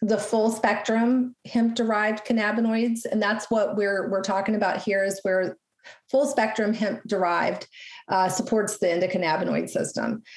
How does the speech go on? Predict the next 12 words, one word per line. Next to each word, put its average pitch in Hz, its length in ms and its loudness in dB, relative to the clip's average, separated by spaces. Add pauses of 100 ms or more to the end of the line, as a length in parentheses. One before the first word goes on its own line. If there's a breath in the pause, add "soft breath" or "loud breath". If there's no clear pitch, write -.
(180 loud breath)
So 214 360 4
it's, 220 220 0
it's 214 260 0
responsible 220 760 2
for - 160 -2
maintaining 202 760 0
that 170 320 0
optimal 214 600 2
balance 202 600 2
in 220 120 0
the 196 80 2
body, 196 640 0